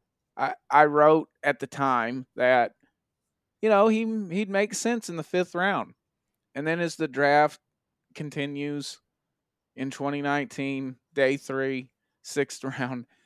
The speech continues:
they picked Donovan Wilson. And that was, that was a nice one. Uh, back in twenty seventeen, I was at the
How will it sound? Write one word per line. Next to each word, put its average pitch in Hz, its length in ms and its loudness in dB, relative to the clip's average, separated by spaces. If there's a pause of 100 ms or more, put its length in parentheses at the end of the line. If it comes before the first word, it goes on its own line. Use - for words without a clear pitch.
(120)
they 156 120 0
picked - 340 -4
Donovan 123 420 -6
Wilson. 117 500 -8 (560)
And 131 200 -4
that 127 200 0
was, 131 200 0
that 135 200 4
was 131 140 -2
a 127 40 -6
nice 117 380 -4
one. 113 260 -10 (460)
Uh, 160 380 10
back 185 280 4
in 202 100 -6
twenty 202 340 -4
seventeen, 185 1040 -2 (1400)
I 160 180 8
was 156 280 2
at 143 200 2 (100)
the 139 180 -16